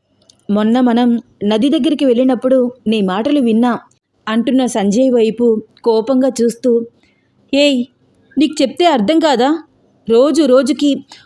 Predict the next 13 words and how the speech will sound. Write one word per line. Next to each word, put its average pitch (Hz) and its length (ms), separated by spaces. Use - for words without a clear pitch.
ఊరుకుంటే 349 500
తెగ 269 320
రెచ్చిపోతున్నావు. 311 840
చెంప 247 200
పగలకొడతాను. 240 640
ఏమనుకుంటున్నావో? 240 840
నా 214 100
మీద 214 280
ప్రత్యేకించి 247 840
ఇంత 269 320
ఇంట్రెస్ట్ 277 640
చూపించాల్సిన 247 600
అవసరం 233 460